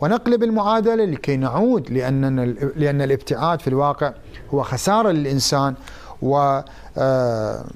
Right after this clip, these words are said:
ابتعاد عن الصراط المستقيم. لذلك ينبغي أن يكون القلب دائمًا، طبعًا ليس كل قلب مستعد، هناك قلب تأخذه العزة بالإثم، إنسان،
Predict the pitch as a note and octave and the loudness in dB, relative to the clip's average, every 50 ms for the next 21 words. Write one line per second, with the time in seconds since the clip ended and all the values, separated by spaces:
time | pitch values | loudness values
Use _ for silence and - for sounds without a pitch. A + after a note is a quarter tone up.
0 | - - - - - - - - - - E3+ D3 E3+ A3+ C4+ C#4 B3 A3 G#3+ G3+ | -14 -14 -14 -12 -8 -6 -6 -4 -2 -2 0 2 2 2 2 2 2 2 0 0
1 | D#3 - - D#3+ C#3+ C3 B2 C3 A#2 A2+ G#2+ G2 - - - - F#2+ G2+ A2 B2+ | -2 0 0 0 0 0 0 -2 -2 -4 -4 -6 -8 -10 -10 -12 -10 -6 -4 0
2 | B2+ D#3+ E3+ F3+ F3+ E3+ E3+ E3 F3+ G3 G3 F3 E3+ C#3 C#3+ B2+ A#2+ B2+ C3 C3 | 2 2 2 2 2 0 0 0 2 2 2 2 2 0 0 -2 0 0 0 0
3 | - - - D3+ C#3+ B2 A2+ - - B2 B2 - - F#3+ G#3 A3+ G3+ E3+ F#3+ F#3 | 0 -2 -2 -2 0 -2 -4 -6 -6 -6 -4 -2 0 0 0 2 2 0 0 2
4 | G3+ G#3 G#3 G3 F3+ G3 G3 G#3 G#3+ G#3 G#3+ G#3 - - B2 A2+ A#2 C3 E3 F#3+ | 2 2 2 2 0 2 2 2 2 0 -2 -4 -6 -4 -4 -2 0 2 2 2
5 | - G#3 G3 - G3+ F#3 F#3+ G3 F#3+ F#3+ F3 E3+ F3+ E3 - - F3 - C#3+ D3+ | 2 0 0 0 -2 0 0 0 0 0 0 -2 -2 -2 -2 -2 -2 -2 0 -2
6 | B2 - - - - - - - - - - - - - - - - - - - | -2 -4 -8 -16 -20 -20 -20 -20 -20 -20 -20 -20 -20 -20 -20 -20 -20 -20 -20 -20
7 | - - - - - - D#3 D#3 D#3+ D#3 D3+ - - - G3 A3+ A#3+ A3+ - - | -20 -20 -20 -16 -8 -2 0 0 2 0 0 -2 -2 0 2 2 2 0 -4 -4
8 | F#3 F3 B2 - F3+ F3 F3 F3+ F3+ D3+ D#3 A#3+ B3 G#3 A#3+ A3 - F3+ E3 D3+ | -4 -2 0 0 0 2 2 2 2 2 0 0 0 2 0 2 2 2 0 0
9 | C#3 A#2+ A2+ G2 - - - - D3+ C#3+ C#3+ B2+ - - F#3 G3+ G#3+ A3+ G#3+ | 0 -2 -6 -8 -10 -14 -16 -8 -4 -2 -2 0 0 2 2 2 2 2 0